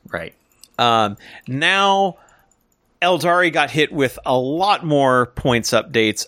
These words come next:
Speaker 2: uh, still very targeted at the good stuff, like the stuff that was in the common builds. So, like, Autarchs, Autarch Way Leap-, Way Leapers, the Avatar, the Incarn, um,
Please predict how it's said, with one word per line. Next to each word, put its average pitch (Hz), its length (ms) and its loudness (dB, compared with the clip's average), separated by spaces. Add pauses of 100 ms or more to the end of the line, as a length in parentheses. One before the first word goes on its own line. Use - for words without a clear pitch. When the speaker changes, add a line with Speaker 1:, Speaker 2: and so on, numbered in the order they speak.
Speaker 2:
uh, 120 200 2
still 269 480 -2
very 196 240 -2
targeted 175 640 -2
at 135 380 -4
the 139 100 0
good 117 340 -4
stuff, - 480 -2
like 117 260 -2
the 123 100 -4
stuff - 300 -2
that 123 120 2
was 113 360 -2 (100)
in 127 260 2
the 120 180 0
common 117 460 -2
builds. 160 560 -2 (400)
So, - 180 -4
like, 127 220 2 (560)
Autarchs, 165 680 0
Autarch 139 400 -2
Way 160 200 2
Leap-, 147 360 -2 (380)
Way 156 240 0
Leapers, 135 520 0
the 139 160 -8
Avatar, 151 640 0
the 117 200 -6
Incarn, 113 920 0
um, 95 560 -2